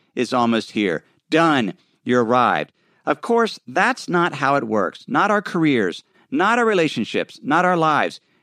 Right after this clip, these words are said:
You're always arrived. You've never arrived. Wherever you go, there you are. You are never going to arrive because you're already there. There's no division between the painful going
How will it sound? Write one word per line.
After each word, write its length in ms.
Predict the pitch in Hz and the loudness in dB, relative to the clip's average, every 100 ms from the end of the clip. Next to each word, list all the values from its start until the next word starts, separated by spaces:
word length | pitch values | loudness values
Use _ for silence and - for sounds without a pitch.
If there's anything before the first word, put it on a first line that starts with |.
| - | -2
You're 260 | 156 - - | 0 -2 -2
always 580 | 233 262 262 226 170 - | 2 2 2 0 -2 -4
arrived. 680 | 143 117 117 98 80 85 _ _ | -4 0 2 4 2 -2 _ _
You've 320 | 120 135 123 | -2 0 0
never 460 | 123 147 135 123 - | 0 0 2 -2 -2
arrived. 520 | 107 98 90 73 69 _ _ _ - | -4 -2 -2 -2 -6 _ _ _ -4
Wherever 280 | 143 196 | 0 0
you 140 | 226 233 | 0 -2
go, 300 | 233 233 214 | 0 0 2
there 160 | 196 | 0
you 160 | 208 214 | 0 2
are. 340 | 220 190 117 - _ - | 2 0 0 -4 _ -4
You 140 | 160 | 0
are 100 | 170 | 0
never 380 | 170 190 214 233 | 0 0 0 0
going 260 | 185 185 185 | 0 -2 0
to 100 | 170 | 0
arrive 280 | 143 131 | 2 2
because 480 | 131 123 135 127 113 - | 0 -2 0 0 -2 -4
you're 380 | 127 147 160 - | 0 2 2 -2
already 440 | 117 123 120 117 107 | 0 2 2 2 0
there. 380 | 98 90 78 - _ - | 0 0 -2 -6 _ -2
There's 200 | 143 143 | -2 0
no 220 | 185 220 | 2 2
division 460 | 220 208 226 180 160 | 2 2 2 0 -2
between 320 | 160 160 147 | -2 0 0
the 80 | 143 | 0
painful 440 | - 160 160 165 | 0 0 0 -2
going 600 | 135 170 175 147 127 123 | -2 0 2 2 2 -2